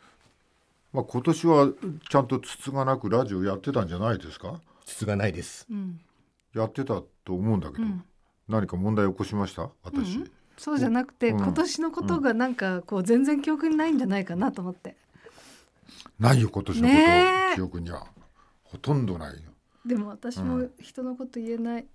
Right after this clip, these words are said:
Speaker 1: うん。うん。
Speaker 3: な、「今年何やった？」って言われても、
Speaker 1: うん。
Speaker 3: 「うーん」ってなっちゃう。
Speaker 1: 夏に軽井沢行って、じゅ-、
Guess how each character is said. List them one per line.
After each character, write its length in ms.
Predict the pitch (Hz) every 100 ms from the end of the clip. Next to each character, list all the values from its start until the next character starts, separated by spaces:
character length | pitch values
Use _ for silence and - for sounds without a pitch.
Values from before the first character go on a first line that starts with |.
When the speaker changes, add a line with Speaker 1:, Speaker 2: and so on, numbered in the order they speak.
| -
Speaker 1:
う 40 |
ん。 40 | -
う 40 |
ん。 20 | 220
Speaker 3:
な、 80 | 208
「今 140 | 247
年 220 | 254 - 262
何 180 | 302
や 80 | 254
っ 40 | 214
た？」 180 | -
っ 20 | 220
て 80 | -
言 80 | 220
わ 40 |
れ 60 | 220
て 80 | 233
も、 120 | 220
Speaker 1:
う 40 |
ん。 320 | 254 302 294
Speaker 3:
「う 0 |
ー 40 | 320
ん」 20 |
っ 20 |
て 60 | 277
な 120 | 247
っ 80 | 277
ち 100 | -
ゃ 60 | 190
う。 80 | - _ - - _ _ _ _ _ _ _ _
Speaker 1:
夏 320 | 92 107 -
に 100 | 135
軽 240 | - 110 135
井 60 |
沢 160 | 110 92
行 60 |
っ 20 | -
て、 180 | 95
じ 140 | 87 127
ゅ-、 160 | 139